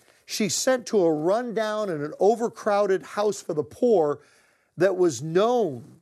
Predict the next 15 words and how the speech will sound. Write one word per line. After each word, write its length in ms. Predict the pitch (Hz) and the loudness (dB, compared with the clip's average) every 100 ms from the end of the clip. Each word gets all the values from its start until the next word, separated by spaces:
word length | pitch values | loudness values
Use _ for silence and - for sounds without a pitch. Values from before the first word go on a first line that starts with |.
| - | -2
later 280 | 180 202 185 | 0 0 -2
investigated, 920 | 147 190 208 - 190 156 139 135 131 | 0 0 0 -4 0 2 2 0 -4
for 160 | 156 | -4
its 160 | 151 - | -2 -2
physical 640 | - 214 185 190 135 113 _ _ _ _ | 0 2 0 -6 -8 -10 _ _ _ _
and 120 | 151 147 | -2 -2
sexual 600 | - 226 - - 151 143 | 0 -2 -2 -2 -2 -2
abuse. 520 | 123 202 214 127 - | -4 -4 -2 -4 -8
And 120 | 151 | -10
so 160 | - 208 | -2 -2
she 240 | - 190 | 0 0
overcame 540 | 214 240 233 220 196 180 _ _ | 0 0 -4 -2 -2 -4 _ _
all 680 | 208 226 269 285 277 285 277 | -4 -2 -2 0 0 0 0
of 140 | 247 180 | -2 -2
that. 420 | 208 175 131 | -4 -4 -10